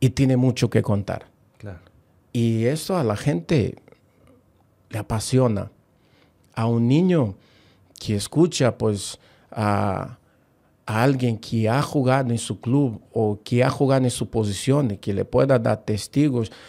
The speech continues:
Speaker 1: que le pueda dar, eh, información de cómo llegar, de cómo consiguió y, y, y esa vivencia, este, solo el legend, solo el, el jugador retirado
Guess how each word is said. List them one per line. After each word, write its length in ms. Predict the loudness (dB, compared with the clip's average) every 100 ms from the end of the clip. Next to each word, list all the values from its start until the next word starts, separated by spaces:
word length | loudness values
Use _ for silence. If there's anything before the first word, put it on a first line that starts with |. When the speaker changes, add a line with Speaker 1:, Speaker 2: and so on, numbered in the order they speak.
| -10
Speaker 1:
que 100 | 0
le 80 | 0
pueda 280 | 4 4 6
dar, 300 | 4 4 2 -2
eh, 200 | -2 0
información 920 | -2 -2 0 0 0 -2 0 2 2
de 140 | 0 -2
cómo 280 | 0 0 0
llegar, 480 | 0 2 2 2 0
de 180 | -2 0
cómo 480 | 0 2 0 0 -2
consiguió 840 | -6 -4 -6 -6 -2 0 0 -2
y, 360 | -6 -10 -14 -20 _
y, 300 | -16 -16 -20 -20 -16 -10
y 120 | -10 -2
esa 300 | -2 0 -2
vivencia, 800 | -2 -4 -2 0 -2 -4 -6 -8 _ _ _ _ _ -10
este, 560 | -8 -6 -4 -2 -4 -12 _ _ _
solo 420 | -4 0 0 0
el 180 | 0 -2
legend, 380 | -4 -4 -6 -8
solo 520 | -12 0 2 4 4
el, 280 | 4 2 -2 -4
el 140 | -6
jugador 500 | -2 2 2 2 -4 -4
retirado 640 | -6 -4 -4 -2 -4